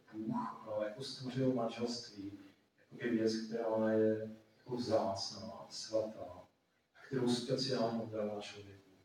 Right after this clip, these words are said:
aby se z ní radoval. Tím obrazem pro to manželství je vztah, který má Bůh se svým synem a Duchem Svatým v rámci té Boží trojice.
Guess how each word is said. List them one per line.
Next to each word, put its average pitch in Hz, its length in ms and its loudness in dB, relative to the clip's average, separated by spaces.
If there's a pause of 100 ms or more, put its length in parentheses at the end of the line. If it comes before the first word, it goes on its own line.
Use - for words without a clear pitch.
(100)
aby - 100 -8
se - 180 -6
z 107 80 -8
ní 104 120 -4
radoval. - 340 -8 (1300)
Tím 127 220 0
obrazem 135 420 12
pro 127 120 6
to 123 120 4
manželství 113 680 0
je 110 80 4
vztah, - 420 -4
který 107 240 -8
má 104 380 -6 (180)
Bůh - 420 -10 (200)
se - 140 -12
svým - 260 -10
synem 104 460 -6
a 110 60 -8
Duchem 104 240 -8
Svatým - 420 -12 (100)
v - 40 -12
rámci - 360 -10
té 98 100 -16
Boží - 280 -16
trojice. 87 440 -16